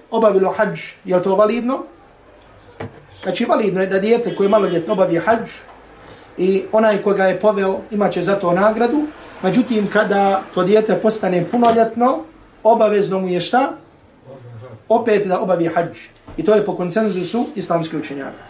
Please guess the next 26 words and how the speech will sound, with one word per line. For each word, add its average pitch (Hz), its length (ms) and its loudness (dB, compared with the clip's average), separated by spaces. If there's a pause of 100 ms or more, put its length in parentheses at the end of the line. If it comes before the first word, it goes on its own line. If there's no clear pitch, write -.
(400)
Također 220 400 2
vrijeme, 233 460 2 (260)
znači 190 280 -2
da 190 120 -2
to 202 120 2
bude 185 300 0
u 180 340 -4
mjesecima 175 500 0
hadža 208 400 0 (540)
i 180 300 0
također 196 440 2
da 175 80 0
se 180 160 -4
te 190 140 0
stvari 180 300 0
nađu 175 240 0
u 160 40 -2
mjesecima 175 440 -2
hadža, - 300 0
znači 240 340 -2
sada 202 260 0
neću 202 220 0
opširno 185 300 -4
o - 20 0
tome 165 220 -4
govoriti. 233 400 0